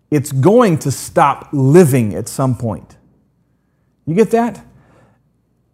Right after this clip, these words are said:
I-, if the status quo is something you value more highly than opportunity,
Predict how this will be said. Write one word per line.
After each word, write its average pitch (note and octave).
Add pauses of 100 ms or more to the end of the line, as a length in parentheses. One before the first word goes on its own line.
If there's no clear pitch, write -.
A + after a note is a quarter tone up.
(420)
I-, G3+
if G#3+
the F3
status C4
quo C3
is D#3+
something G3+
you F#3+
value E3
more D#3
highly D#3
than C#3
opportunity, C#3+